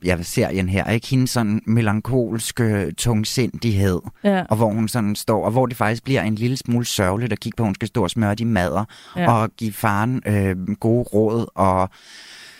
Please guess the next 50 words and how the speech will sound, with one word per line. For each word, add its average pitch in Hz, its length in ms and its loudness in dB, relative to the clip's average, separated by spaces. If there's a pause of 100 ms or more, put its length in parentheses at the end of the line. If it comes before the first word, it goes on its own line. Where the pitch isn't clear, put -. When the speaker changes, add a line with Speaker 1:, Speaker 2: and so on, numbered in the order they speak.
(140)
Speaker 1:
samtidig 120 420 0
lave 127 280 2
aftenkaffe, 117 880 0
og 104 200 0
jeg 117 120 2
styrer 156 240 2
hele 135 220 0
huset, 131 380 0
ikke? 143 160 -2
Og 117 80 0
så 123 80 -4
Speaker 2:
Ja. - 20 -2
Speaker 1:
samtidig, 117 520 2
at 101 100 -2
hun 107 120 -2
bare 101 280 0
er 101 200 0 (160)
fuldstændig 107 720 -4
ødelagt 92 460 0
indeni. 78 320 -6 (560)
Speaker 2:
Ja, 190 240 4 (140)
<laughs> - 120 -20
præcis. - 760 0 (720)
Speaker 1:
Og 143 80 6
hun 190 100 6
må 190 80 4
da 185 80 2
også 196 260 0
have 175 40 -6
været 151 120 2
udsat 131 460 0 (160)
for 110 200 2
et 98 120 -2
kæmpe 139 240 0
traume. 98 360 0
Speaker 2:
Men 110 120 2
Speaker 1:
Altså, 202 260 2
Speaker 2:
det 226 60 6
er - 40 4
sjovt, - 280 0
Speaker 1:
hele 165 140 6
Speaker 2:
du - 40 0
siger 156 140 0
Speaker 1:
hendes 269 160 6
Speaker 2:
det. 302 80 2
Speaker 1:
liv, 151 220 2
det 143 120 2
må 151 140 2
jo 127 60 2
have 113 120 2